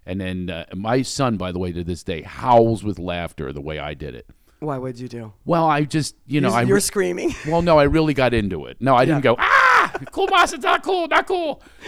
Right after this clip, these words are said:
Speaker 1: I walked across the fire. I did it, but I, I really dedicated myself to doing it. You know what I mean? Like, I did exactly, I didn't wanna mess up.
Speaker 2: Right.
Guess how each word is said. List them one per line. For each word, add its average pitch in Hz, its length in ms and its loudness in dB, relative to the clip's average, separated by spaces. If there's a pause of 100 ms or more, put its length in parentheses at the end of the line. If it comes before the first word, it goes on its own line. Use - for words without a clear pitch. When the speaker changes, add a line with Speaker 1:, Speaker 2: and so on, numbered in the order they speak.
(160)
Speaker 1:
I 151 100 0
walked 143 320 2
across 151 340 0
the 131 80 -6
fire. 110 420 2
I 117 80 0
did 110 220 -4
it, 120 80 -6
but 113 100 -4
I, 123 220 -2 (400)
I 131 80 0
really 165 500 0
dedicated 131 760 -2
myself 98 580 -4
to 95 100 -12
doing 95 400 -6
it. 67 160 -14
You 90 100 -10
know 92 60 -6
what 90 80 -6
I 92 40 -6
mean? 98 180 -4
Like, 90 180 -6
I 90 80 -4
did 95 280 -4
exactly, 101 680 -6
I 110 180 0
didn't 139 140 0
wanna 110 160 0
mess 104 300 -4
up. 185 260 0
Speaker 2:
Right. 139 280 -6